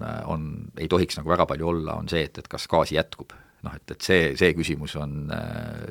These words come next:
noh, vastus sellele on lihtne jah. Äh, noh, on eraldi küsimus, mida paljud küsivad, et, et jah, et te olete küll selle talve probleemi lahendanud, aga mis järgmisel talvel saab? Noh, minu enda hinnang on see, et, et ka järgmisel talvel, kui me vaatame, kui palju Euroopas on,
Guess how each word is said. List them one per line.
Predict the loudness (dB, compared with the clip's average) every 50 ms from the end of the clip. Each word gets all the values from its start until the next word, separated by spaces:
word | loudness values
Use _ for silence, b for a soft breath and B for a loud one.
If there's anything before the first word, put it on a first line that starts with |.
| -8 -8
noh, | -8 -4 0
vastus | 0 0 0 0 0 0
sellele | 2 2 2 0 -2 -4 -4
on | -4 -4 -4 -6 -2 -4
lihtne | -4 -4 -4 -2 2 2
jah. | 2 2 0 -10 -16 B B B B B B B B B B B B
Äh, | -2 -2 -2 -2
noh, | -2 -4 -6 -8 -6
on | 0 2
eraldi | 4 4 4 2 0
küsimus, | -4 -2 -2 -4 -4 -6 -10 -12 -12
mida | -8 -6 -6 0 2
paljud | 2 2 2 0 -2
küsivad, | -4 -2 -2 -4 -4 -6
et, | -8 -10 _ _ -16 -10
et | -2 0
jah, | 0 0 0
et | -2 -4
te | -6 -6
olete | -6 -10 -12 -14
küll | -12 -10 0 2
selle | 4 4 4 2
talve | 2 0 0 0 -2 -4 -6 -8
probleemi | -8 -8 -10 -4 -2 -2 -2 -2 2 2
lahendanud, | 4 4 4 0 0 -6 -8 -6 -6 -6
aga | -4 -4
mis | -6 -2 2 2
järgmisel | 2 2 0 -4 -6 -8 -6 -6
talvel | -6 -6 -6 -8 -10 -8
saab? | -6 -6 -6 -8 B B B B B B B B B B B B B B B -6
Noh, | -6 -6 _ -20 -20 -18 -14 -10 -8 -4 0
minu | 2 4 4 6 6
enda | 6 4 4 2 0 0 0 0 0 -2 -2 -2
hinnang | -2 -2 0 0 -2 -2 -4 -6
on | -4 -2
see, | 0 0 0 0 -2
et, | -8 _ _ -14
et | -12 -8
ka | -4 -2 2
järgmisel | 2 2 2 0 -2 -8 -6 0
talvel, | 4 4 4 4 2 -2 -4
kui | -2
me | 0 0
vaatame, | 0 0 -2 -8 -8 -6
kui | -4 -2
palju | 0 0 0 0 -2 0
Euroopas | 4 4 4 4 2 _ -10 -8 -6 -6
on, | -6 -4 -4